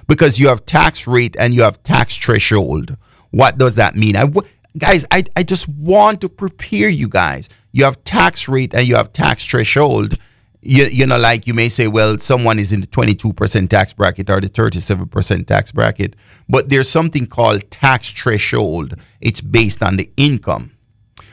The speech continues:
So in nineteen forty-six, to, to be fair, the tax rate was ninety-four percent, but the tax threshold was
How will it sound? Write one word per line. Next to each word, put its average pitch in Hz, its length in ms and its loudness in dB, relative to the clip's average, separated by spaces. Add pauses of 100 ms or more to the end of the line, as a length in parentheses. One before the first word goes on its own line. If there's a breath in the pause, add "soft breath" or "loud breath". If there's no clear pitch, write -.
(200 soft breath)
So 135 420 2
in 156 160 0
nineteen 180 420 0
forty-six, - 960 -2 (200)
to, 110 360 4
to 107 200 -2
be 101 180 0
fair, 117 600 0 (580)
the 113 120 2
tax - 600 -2
rate 131 640 0 (1120)
was 131 180 4
ninety-four 113 540 2
percent, - 800 -2 (720)
but 98 160 0
the 104 80 0
tax - 520 2
threshold 110 1080 -4 (520)
was 101 200 -2